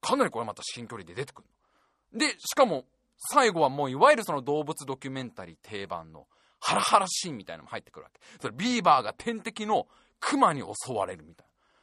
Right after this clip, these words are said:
で、それもね、もういわゆるその、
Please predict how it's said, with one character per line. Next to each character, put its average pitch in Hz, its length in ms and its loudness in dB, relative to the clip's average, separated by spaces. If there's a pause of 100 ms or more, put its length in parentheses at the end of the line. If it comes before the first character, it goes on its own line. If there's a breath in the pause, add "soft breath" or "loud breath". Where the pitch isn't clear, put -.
(120)
で、 - 20 -10
そ - 260 0
れ 285 100 6
も 320 160 4
ね、 359 160 2 (880)
も 247 140 2
う - 100 2
い 202 100 -2
わ 302 240 8
ゆ 370 60 2
る 311 100 0
そ 208 160 0
の、 180 240 2